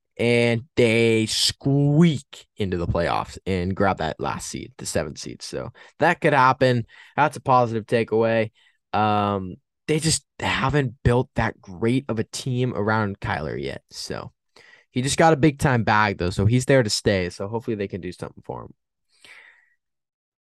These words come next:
Well, I hope not, but you know, Cardinals fans, you guys hope. And number four is no surprise, the Seattle Seahawks. They're a bad team. They have Drew Lock. Uh, I think Drew, I, it was really funny 'cause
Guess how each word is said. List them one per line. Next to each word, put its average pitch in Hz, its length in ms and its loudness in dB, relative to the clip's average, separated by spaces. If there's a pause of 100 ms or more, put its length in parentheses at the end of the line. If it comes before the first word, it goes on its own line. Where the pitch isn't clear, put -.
(120)
Well, 123 180 2
I 120 160 6
hope 101 320 4
not, 78 320 -4
but 82 220 -4 (640)
you 104 120 0
know, 55 160 -6 (220)
Cardinals 117 380 0
fans, 65 360 -6
you 92 180 -4
guys - 260 -12
hope. - 260 -10
And 170 200 4
number 220 280 8
four 160 580 4
is 135 320 0
no 151 400 -2
surprise, 113 640 -4
the 120 100 -12
Seattle 135 380 0
Seahawks. 113 520 -6
They're 131 180 0
a 123 40 0
bad 107 320 -2
team. 110 240 -8
They 123 80 -2
have 113 140 -4
Drew 110 260 -6
Lock. 107 380 2 (420)
Uh, 107 260 0
I 190 220 4
think 233 320 0
Drew, 160 260 4 (100)
I, 233 400 6
it 214 80 2
was 220 200 0
really 262 220 -2
funny 160 360 -4
'cause 156 240 -6